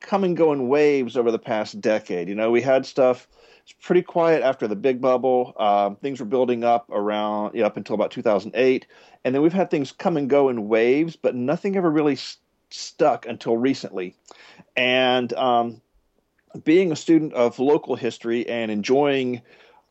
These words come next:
um, you know, everything that L A has to offer, I just noticed that nobody was giving L A its proper due in the way of the tech space.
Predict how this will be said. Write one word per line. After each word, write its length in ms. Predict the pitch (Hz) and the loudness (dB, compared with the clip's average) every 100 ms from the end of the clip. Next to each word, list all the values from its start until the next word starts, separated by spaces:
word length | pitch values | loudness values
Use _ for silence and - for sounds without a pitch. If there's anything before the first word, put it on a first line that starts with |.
| - | -2
um, 680 | 113 104 101 101 101 104 82 _ _ _ _ _ _ - | 0 2 2 2 0 -4 -14 _ _ _ _ _ _ -4
you 120 | 131 | 0
know, 60 | 139 | 2
everything 280 | 147 143 | 0 -2
that 80 | 123 | -2
L 160 | 135 135 | 2 2
A 60 | |
has 200 | 135 127 | 2 -2
to 80 | - | -2
offer, 400 | 113 147 - 107 | -2 -2 -2 -4
I 80 | 110 | -4
just 180 | 120 120 | -6 -2
noticed 260 | 123 127 | -2 -2
that 80 | 117 | -6
nobody 440 | 113 127 131 135 127 | -2 0 2 0 0
was 220 | 110 107 _ | -2 -6 _
giving 480 | 143 143 131 120 - | 0 2 0 -4 0
L 220 | 123 123 | 2 4
A 100 | 117 | 2
its 140 | 101 | -2
proper 440 | - - 120 117 98 | -6 -4 -4 -4 -4
due 380 | 156 175 151 | 2 4 4
in 140 | - 123 | 2 0
the 40 | |
way 100 | 117 | 0
of 60 | 104 | 0
the 60 | |
tech 240 | 101 - - | -2 -6 -4
space. 400 | - 82 - | -4 -4 -6